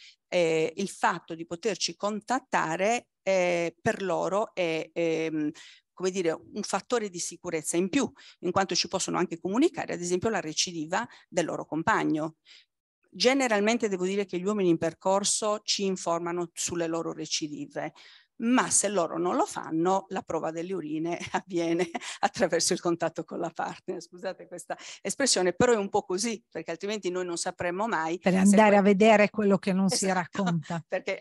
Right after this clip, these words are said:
Speaker 1: non sappiamo mai se effettivamente dicono la verità, in linea di massima lo fanno. Bene, a questo punto è chiara la nostra mission. La violenza ovviamente non è un destino, perché se così fosse non potremmo fare niente per cambiarla,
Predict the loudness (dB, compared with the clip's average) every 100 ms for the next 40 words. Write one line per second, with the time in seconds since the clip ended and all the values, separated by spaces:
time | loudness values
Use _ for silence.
0 | -4 -2 0 2 4 4 6 6 4 2
1 | -2 -4 -6 -4 -2 0 0 -2 -4 -4
2 | -4 -4 -2 -2 -4 -10 -8 -4 -2 -2
3 | -4 -6 -6 -8 -8 -8 -10 -14 -16 -16
4 | -18 -18 _ -20 -20 -20 _ _ _ _
5 | _ _ _ 0 4 4 4 0 -8 _
6 | _ -6 -2 0 2 2 0 -4 -2 -4
7 | -4 _ _ _ -10 -4 2 2 4 4
8 | 2 0 -2 -4 -2 -2 -4 -4 -2 -2
9 | -2 -2 0 2 0 0 0 0 0 0
10 | 0 -2 0 2 2 2 -2 -4 -4 -4
11 | -4 -2 -2 -4 -8 -14 -4 -4 -4 -8
12 | -8 -6 -6 -6 -6 -6 -8 -10 -8 -8
13 | -8 -6 -4 -4 -6 -10 -12 -10 -10 -8
14 | -8 -10 -8 -8